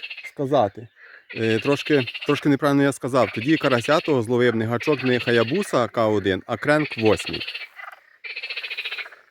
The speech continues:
Дистанції годую сто метрів, е, кидаю на сто п'ять.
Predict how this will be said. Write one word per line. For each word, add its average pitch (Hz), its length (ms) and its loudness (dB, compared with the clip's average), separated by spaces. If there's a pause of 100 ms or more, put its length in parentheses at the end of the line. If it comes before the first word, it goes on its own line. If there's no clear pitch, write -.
(260)
Дистанції 180 920 4 (160)
годую 139 520 4
сто 175 200 0
метрів, 202 540 0 (560)
е, 120 500 2
кидаю 175 640 2 (1400)
на 151 520 2
сто 131 240 -4
п'ять. 92 500 0